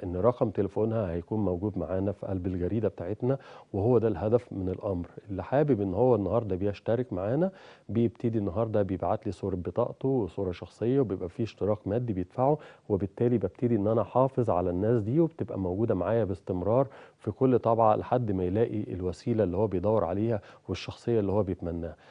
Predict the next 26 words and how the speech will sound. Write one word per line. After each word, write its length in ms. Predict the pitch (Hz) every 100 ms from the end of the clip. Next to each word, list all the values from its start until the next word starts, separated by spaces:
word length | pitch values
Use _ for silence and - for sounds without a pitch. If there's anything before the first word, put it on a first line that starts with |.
| - _ 131
هي 260 | 135 107
دي 220 | 101 139
الفكرة 380 | 95 - 127 104
اللي 160 | 92 104
احنا 160 | 110
النهاردة 480 | 92 85 110 123 117
بنحاول 500 | 92 87 - 131 101
إن 140 | 90 107
احنا 200 | - 92
نطرحها، 500 | - 135 - 147 143 - - -
واحنا 320 | 101 - 110 -
الحمد 320 | 85 135 131
لله، 320 | 98 98 110
آه، 260 | 117 95 90
زي 200 | 87 127
ما 120 | 110
قلت 220 | 107 117 90
من 140 | 90
شوية 400 | - 104 107 104
بنحاول 680 | 85 90 85 - - 131 104 -
قدر 160 | 110
المستطاع 560 | 98 92 - 98 113 127 - - _
نكون 280 | 95 - 143
صادقين 520 | - 110 - 127 120
مع 160 | 104 87
المشاهد 560 | 90 95 - 131 131